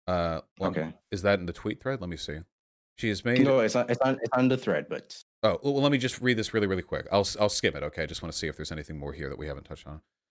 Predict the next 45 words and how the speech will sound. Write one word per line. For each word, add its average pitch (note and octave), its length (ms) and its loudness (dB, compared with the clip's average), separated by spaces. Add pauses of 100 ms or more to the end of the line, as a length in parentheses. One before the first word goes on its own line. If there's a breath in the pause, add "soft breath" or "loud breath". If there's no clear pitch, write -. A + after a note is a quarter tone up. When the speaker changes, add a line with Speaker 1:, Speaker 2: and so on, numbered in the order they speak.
(300)
Speaker 1:
"All B2+ 120 6
she D3 160 0
has B2 100 0
made A#2+ 200 -4
clear A2 180 -2
is G#2 80 -2
a G#2 40 -4
lot F#2 120 2
of F2 80 -4
white F2+ 180 0
folks F#2+ 220 -6
are F#2 40 -8
not F2 140 -4
putting F2 160 -8
in D#2 60 -8
the D#2 60 -8
work E2 220 -6
to - 60 -14
organize D#2 300 -8
their C#2 80 -12
own C2+ 60 -12
communities, G#2 400 -4
including F2+ 320 -8
dismantling E2+ 480 -8
the D#2 80 -4
anti-blackness D2+ 580 -8
within C#2+ 160 -14
their C2 80 -10
own C#2 80 -12
communities, F2 500 -8
and D#2+ 100 -10
are E2 40 -8
not E2 120 -8
doing D#2 120 -10
enough D2 140 -10
to - 60 -20
confront D2+ 280 -14
their D2+ 100 -10
own - 60 -10
anti-blackness D#2 540 -10
before - 220 -18
claiming D#2 240 -12
solidarity D2 360 -10
and C#2+ 100 -14
unity." C#2 260 -12